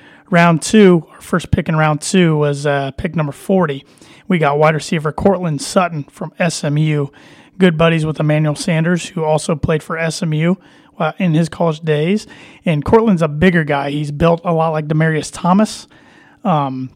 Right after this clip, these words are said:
I think he will be the perfect number three wide receiver for the Broncos and has potential to be the number one eventually in the, in the future. Uh, both Emmanuel and D T, uh, have two years left on their, on their contract, counting this year, but, uh, two thousand nineteen's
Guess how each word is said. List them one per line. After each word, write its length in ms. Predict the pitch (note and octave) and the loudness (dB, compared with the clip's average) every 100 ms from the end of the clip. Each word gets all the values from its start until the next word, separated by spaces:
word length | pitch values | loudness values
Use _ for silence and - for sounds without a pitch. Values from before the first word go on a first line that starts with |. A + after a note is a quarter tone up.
| _ _ _ _ - | _ _ _ _ -8
I 60 | F#3+ | -4
think 180 | E3+ D3+ | -2 0
he 120 | D#3 | 0
will 120 | D3+ | 0
be 140 | C#3+ C#3+ | -2 -4
the 100 | C#3 | -2
perfect 500 | - F#3+ D#3+ E3+ E3+ | 0 0 0 -4 -2
number 220 | D#3 D3 | -2 -2
three 220 | F3 E3 | -2 0
wide 180 | D3+ C#3+ | 0 0
receiver 340 | C#3+ - D#3+ | -4 -4 -6
for 160 | D#3 F#3 | -2 -2
the 120 | D#3+ | 0
Broncos 600 | E3 E3 E3 D#3+ D#3 D#3 - | 2 2 2 2 2 0 -8
and 100 | - | -10
has 140 | E3 | -8
potential 460 | - E3 F3 D#3 E3+ | -6 -4 -4 -4 -6
to 40 | |
be 160 | D#3 D#3 | -4 -4
the 120 | D3 | 0
number 300 | D#3 D#3 D3 | 2 2 2
one 420 | D3 D#3 D#3+ E3 - - - - _ F#3 | 2 2 4 2 -2 -16 -20 -20 _ -2
eventually 400 | D#3+ D#3 F3 D3+ | 0 0 0 -2
in 60 | |
the, 200 | D3 D3 - | -2 -6 -6
in 80 | F3 | -4
the 80 | D3 | -2
future. 560 | - A#3 - A#3 A3+ A3 - - - - | 0 0 0 0 0 -2 -10 -20 -20 -6
Uh, 60 | F3 | 0
both 400 | E3 E3+ D#3 - | 2 2 0 -4
Emmanuel 360 | E3 F3 F3 D#3 | 0 2 4 2
and 120 | D#3 | 0
D 120 | E3 | -2
T, 440 | D#3 - F#3 F#3 D#3 | -2 -2 0 0 -2
uh, 140 | C#3 | -4
have 200 | - - | -10 -8
two 140 | - | -2
years 240 | F3 E3 D#3 | 0 0 0
left 240 | D#3+ - | -2 -2
on 80 | D#3+ | -4
their, 100 | C#3+ - - G3 - | -6 -4 -4 -4 0
on 100 | F3 | 0
their 100 | D#3 | 0
contract, 560 | - F3 E3+ F3 - | 0 0 0 -2 -4
counting 300 | - E3+ D3 | -2 -2 0
this 300 | D3 F3 - | 0 0 0
year, 240 | F#3 F3+ E3+ - - - - | 0 0 -2 -8 -20 -20 -8
but, 320 | E3+ D#3+ D3 | 0 2 2
uh, 280 | C#3+ C#3 C3+ - | 0 -4 -8 -6
two 140 | - | 0
thousand 240 | F3 D#3 | 2 2
nineteen's 640 | D#3 D#3 - F3 D#3+ D#3 | -2 -4 -2 -2 0 -2